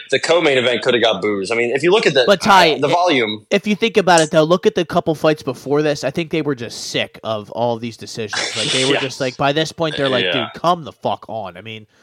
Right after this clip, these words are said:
Speaker 2: what was it? Eight of the last nine fights were decisions or something like that. It's, it's just insane.
Speaker 1: Yeah.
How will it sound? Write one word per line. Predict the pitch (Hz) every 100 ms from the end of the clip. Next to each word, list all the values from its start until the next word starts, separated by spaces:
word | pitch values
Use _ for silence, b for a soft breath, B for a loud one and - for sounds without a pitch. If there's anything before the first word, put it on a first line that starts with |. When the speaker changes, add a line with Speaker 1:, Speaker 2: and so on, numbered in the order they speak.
| b b b
Speaker 2:
what | 160
was | 147
it? | 120 120
Eight | 147 160
of | 160
the | 156
last | 151 151 143
nine | 143 139 147
fights | 139 135 147 -
were |
decisions | 113 113 127 127 139
or | 143
something | 151 135
like | 143
that. | 147 139
It's, | 131 -
it's | 127 127
just | 139
insane. | 120 - 101 90 _ _ _ _ _ _ _ -
Speaker 1:
Yeah. | 113 113